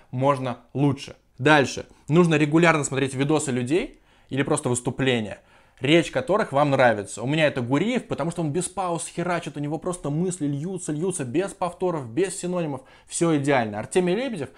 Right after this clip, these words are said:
потому что он на полном расслабоне. Он сидит, и как будто ты у него на кухне, и он любую историю расскажет, даже если собьётся, всё равно это будет звучать вообще не напряжно.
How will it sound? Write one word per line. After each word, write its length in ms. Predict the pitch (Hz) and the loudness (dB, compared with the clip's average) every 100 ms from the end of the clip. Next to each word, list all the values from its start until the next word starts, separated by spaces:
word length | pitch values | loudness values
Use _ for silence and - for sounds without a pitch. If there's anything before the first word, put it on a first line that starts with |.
| - | -12
потому 240 | - 147 196 | -6 -4 -2
что 140 | 190 | -2
он 80 | 156 | 0
на 80 | 143 | 0
полном 340 | - 190 160 | 0 0 0
расслабоне. 580 | 143 - 135 120 110 101 | -2 -4 -4 -4 -8 -8
Он 80 | 117 | -10
сидит, 340 | - 196 269 135 | -8 -6 -6 -6
и 40 | |
как 160 | 135 170 | -6 -6
будто 180 | 220 | -8
ты 120 | 147 160 | -2 -2
у 40 | |
него 140 | 135 | 0
на 120 | 156 214 | -2 -4
кухне, 380 | 285 - 170 - - _ | -6 -6 -8 -10 -20 _
и 100 | 196 | -4
он 180 | 226 220 | 0 0
любую 340 | 175 196 208 196 | 0 -2 -2 -4
историю 240 | 196 190 | -4 -4
расскажет, 420 | 196 - 226 170 | -4 -4 -4 -2
даже 200 | 180 208 | -2 -2
если 160 | 185 165 | -4 -4
собьётся, 560 | - 160 170 240 233 | -2 -2 -2 -4 -6
всё 160 | 160 143 | -8 -2
равно 320 | 139 147 220 | 0 0 -2
это 140 | 202 135 | -4 -6
будет 220 | 139 127 | -6 -6
звучать 480 | 120 131 208 226 - - - | -8 -8 -6 -8 -10 -20 -8
вообще 640 | 117 147 139 - 214 202 _ | -2 -2 -2 -6 -6 -6 _
не 280 | 127 139 160 | -2 0 2
напряжно. 580 | 147 127 113 101 - | 2 0 -2 -4 -10